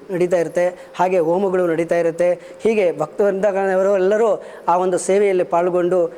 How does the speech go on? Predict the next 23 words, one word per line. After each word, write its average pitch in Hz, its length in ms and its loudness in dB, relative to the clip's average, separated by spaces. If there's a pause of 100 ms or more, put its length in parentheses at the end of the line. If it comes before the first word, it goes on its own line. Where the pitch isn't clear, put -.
(140)
ಅವ್ರಿಗೆಲ್ಲರಿಗೂ 175 540 0
ಒಳ್ಳೆಯದಾಗ್ತಾ 165 600 0
ಇದೆ. 185 520 -2
ಇದು 175 420 0
ಆ 160 100 2
ಭಗವಂತನ 170 520 0
ಲೀಲೆ 170 320 0
ಅಂತ 165 180 -2
ಹೇಳ್ಬೋದು. 165 560 0 (240)
ಯಾಕಪ್ಪ 196 320 0
ಅಂದರೆ 196 260 2 (380)
ಅಂದು 208 240 0
ವಿಶೇಷವಾಗಿರ್ತಕ್ಕಂಥ 185 1040 0
ಒಂದು 185 420 0 (220)
ಶಿವಲಿಂಗ, 175 360 2 (200)
ಸಾಲಿಗ್ರಾಮದಲ್ಲಿರ್ತಕ್ಕಂಥ 165 1200 -2
ಒಂದು 170 240 0
ಶಿವಲಿಂಗ 175 440 0 (360)
ಸುಮಾರು 185 360 2
ವರ್ಷಗಳ 214 380 0 (220)
ಭೂಮಿಯಲ್ಲಿ 202 440 0
ಇರ್ತ-, 170 600 0
ಹೂತೋಗ್ಬಿಟ್ಟಿರ್ತಕ್ಕಂಥದ್ದು. 165 920 -2